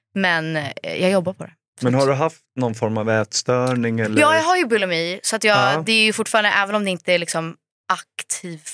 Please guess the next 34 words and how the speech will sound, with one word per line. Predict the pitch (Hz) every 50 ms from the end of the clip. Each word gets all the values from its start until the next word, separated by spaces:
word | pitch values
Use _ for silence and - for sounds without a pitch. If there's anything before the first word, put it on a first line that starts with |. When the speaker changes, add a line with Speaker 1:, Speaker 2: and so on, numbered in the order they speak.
| - _ -
Speaker 1:
bulimi, | 165 165 170 160 170
eller | 175 175
vad | 170 160
man | 160
ska | - -
säga, | 165 156 151
så | - 175
är | 170 165
det | 160 165
ju | 160
fortfarande | - 170 - - 165 156
att | 156 _ -
det, | 165 160 156 156 - _ _ _ _ - -
tankarna | 214 202 180 - 190 208 196
finns | - 147 117 -
ju | -
alltid. | 143 - - - - - _ _ _ _ _ _ _ -
Ehm, | 175 165 156 151 147 156 156 - _ - -
så | - 190
det | 185 208 208 185
måste | 170 160 160 -
jag | 160 156
hela | 160 151 147
tiden | - 151 151
jobba | 156 151 156 151 -
på | - 156 156 147 151 151 156 - - _ _ _
och | - 165
liksom | 160 - - 160 156
gå | - 165
i | 160
terapi | - - 170 165 165 - - 151 156
för | - - - - - -
och | - - - 160 160 -
försöka, | - 170 - 160 160 - - 170 165 165 165